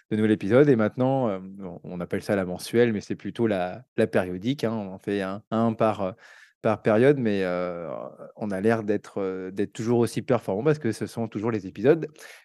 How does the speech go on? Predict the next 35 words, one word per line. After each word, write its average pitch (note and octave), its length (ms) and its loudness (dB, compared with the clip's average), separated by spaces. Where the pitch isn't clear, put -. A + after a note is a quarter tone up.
les B2 220 4
plus, F3 440 2
euh, G2+ 380 4
écoutés, D3+ 480 0
euh, F#2 240 0
du D3+ 160 0
podcast. G2+ 500 0
Aujourd'hui, G#3 640 6
on E3 140 -2
parle E3 520 4
de C#3 300 2
conseils F#3+ 480 2
d'élèves. G#2+ 560 0
Donc, F2 300 -10
euh, D#2+ 160 -8
voilà, F2 260 -6
on F2+ 40 -14
a - 40 -16
entendu F#2 240 -8
parler G2+ 240 -2
beaucoup F#2+ 240 -8
sur - 140 -8
les F2 100 -6
réseaux, G#2 300 0
euh, F#2+ 60 0
euh, G2 200 -8
beaucoup G#2 240 -4
issus A2+ 200 0
de G2+ 60 0
la, F#2+ 100 2
de - 440 -10
la A#2 80 6
pédagogie, A#2+ 640 2
euh, G#2 180 2
institutionnelle. D#3 920 2